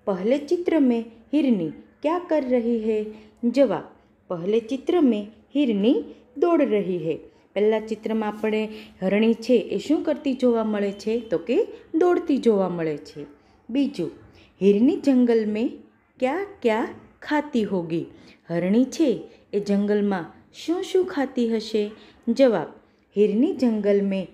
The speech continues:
ઘાસ ઓર પેડ પૌધે કે પત્તે ખાતી હોગી. હરણી છે એ જંગલમાં જમીન પર, જમીન પર પથરાયેલું ઘાસ, વૃક્ષો અને નાના નાના છોડવાઓના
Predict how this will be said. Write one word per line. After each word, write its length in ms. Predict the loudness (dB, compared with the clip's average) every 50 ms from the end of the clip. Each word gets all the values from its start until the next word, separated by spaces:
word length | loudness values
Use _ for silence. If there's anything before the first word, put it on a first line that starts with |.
| _ _ _ _ _
ઘાસ 500 | -2 0 2 2 0 0 -4 -8 -14 -20 -20 _ _ _ _ 2
ઓર 200 | 4 4 4 2 -2 -10 -18 -20 _ _ _ -2
પેડ 360 | 0 2 2 2 2 0 0
પૌધે 420 | 0 -2 -2 -2 -4 -6 -6 -6
કે 340 | -6 -4 -2 -2 -2 -2 -4 -8 -14 -20 _ _ _
પત્તે 500 | -8 -8 -8 -6 0 2 2 2 2 -2 -8 -16 -20 _
ખાતી 400 | -6 -4 -4 -4 -2 0 -2 -2
હોગી. 380 | 0 0 -2 -4 -4 -8 -12 -14 -16 -20 _ _ _ _ _ _ _ _ _ _ _ _ _
હરણી 360 | -4 0 2 4 4 4 4
છે 320 | 0 -2 -2 -2 -2 -2 -4 -10 -18 -20 -20 _ -10
એ 80 | -10
જંગલમાં 680 | -8 -6 -4 -4 0 2 2 2 4 2 2 0 -2 -6 -8 -14 -20 -20 _ _
જમીન 380 | -4 0 2 4 4 2 2 0
પર, 160 | -2 -2 -2 -4 -10 -18 -20 _ _ -4
જમીન 260 | -2 2 2 2 2
પર 160 | 2 0 -4
પથરાયેલું 680 | -4 -4 -6 -6 -6 -6 -4 -2 -2 -2 -2 -4 -6 -6 -8
ઘાસ, 420 | -8 -4 -2 -2 -4 -4 -6 -14 -20 -20 -20 -20 -20 -20 _ 0
વૃક્ષો 560 | 2 2 2 0 -6 -6 -2 0 0 0 -2 -4 -12 -14 -8
અને 200 | -4 -2 -2 -2
નાના 260 | -2 -2 -2 -4 -4
નાના 280 | -4 -4 -4 -6 -6
છોડવાઓના 800 | -8 -10 -4 -4 0 2 2 2 4 2 2 2 0 0 -2 -4